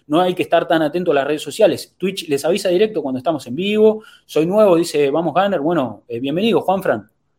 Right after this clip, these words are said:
Ahí, sumate, danos el like,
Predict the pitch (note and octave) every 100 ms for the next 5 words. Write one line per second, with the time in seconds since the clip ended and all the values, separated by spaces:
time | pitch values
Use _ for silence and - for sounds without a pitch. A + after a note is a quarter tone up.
0 | _ B2 G3+ D#3+ - D3 G3 G#3 C3+ G#2
1 | B2 E3 F#3 D3+ B2 - B2 C#3+ G3+ G#3+
2 | -